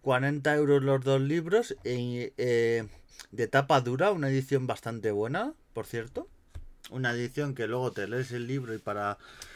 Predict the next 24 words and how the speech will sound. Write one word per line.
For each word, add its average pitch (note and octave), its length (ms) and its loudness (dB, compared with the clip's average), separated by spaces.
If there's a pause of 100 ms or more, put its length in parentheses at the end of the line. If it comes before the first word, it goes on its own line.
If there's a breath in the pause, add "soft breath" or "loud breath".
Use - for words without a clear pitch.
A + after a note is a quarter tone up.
(260 loud breath)
para A#2 240 0
verlo B2+ 320 2
en C3+ 80 4
un C3 120 2
fu-, - 120 -14 (220)
futuro B2 440 -4
momento A#2+ 960 0
y A2 140 -6
tenerlo A#2 400 -4
ahí A#2 160 -2
en A2+ 80 -4
la A2+ 40 -6
estantería, A#2 840 -2 (340 loud breath)
es A#2+ 100 -8
bastante A#2 400 -6 (300)
bonita B2+ 500 2
la E3+ 100 6
edición, C3+ 520 0
te C3 100 2
lo G#2 120 4
dedica A2+ 360 2
y A2+ 60 0
todo F3 400 4
al A2 440 2